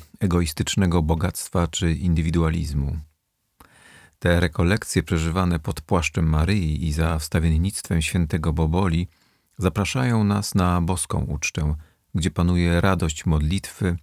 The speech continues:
dzielenie się oraz wzajemna miłość. Dlatego jednym z dodatkowych ćwiczeń rekolekcyjnych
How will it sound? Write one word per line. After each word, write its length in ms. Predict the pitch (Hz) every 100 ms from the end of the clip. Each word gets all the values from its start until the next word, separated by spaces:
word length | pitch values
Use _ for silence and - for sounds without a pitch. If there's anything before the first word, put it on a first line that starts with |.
| _ _ -
dzielenie 460 | 87 92 87 85
się 280 | 80 - 85 82 _ _ -
oraz 320 | 101 82 -
wzajemna 580 | - 87 87 82 80 78
miłość. 640 | 78 71 71 76 - - _ - _ _ - - - - -
Dlatego 680 | 85 98 113 92 101 101
jednym 400 | 101 92 92 90
z 60 | 82
dodatkowych 600 | 90 87 - 101 85 76
ćwiczeń 500 | - - - 82 85
rekolekcyjnych 960 | 80 85 80 78 - 123 101 80 78